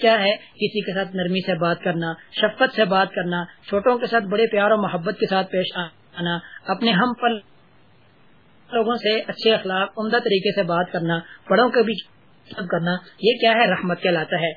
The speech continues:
ورنہ یہ کہ ہر وقت کسی کو یہ لگ رہا ہوتا ہے کہ جیسے ہی سامنے والا بات تھوڑا مارے گا، ایسا نہیں ہونا چاہیے۔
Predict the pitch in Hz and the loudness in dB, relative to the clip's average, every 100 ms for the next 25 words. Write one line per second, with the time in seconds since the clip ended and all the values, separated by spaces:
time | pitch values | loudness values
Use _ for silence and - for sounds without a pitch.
0 | - - 190 233 254 247 220 185 247 226 | -10 -4 0 4 4 4 2 0 0 0
1 | 233 226 226 226 226 220 202 214 220 196 | -2 -4 -4 -2 0 2 2 2 2 2
2 | 190 214 185 214 - - _ _ - 208 | 0 0 0 -4 -8 -20 _ _ -6 0
3 | 190 254 247 - - 294 262 - _ _ | 4 4 2 -6 0 2 0 -4 _ _
4 | _ - - _ _ - 233 233 233 220 | _ -20 -20 _ _ -2 0 2 4 4
5 | 196 190 220 - 202 208 180 170 170 175 | 2 2 0 2 2 2 0 -2 -2 -6
6 | - - - 226 240 208 226 208 202 196 | -10 -8 -2 2 2 2 -2 -4 -6 -6
7 | 196 190 | -4 -2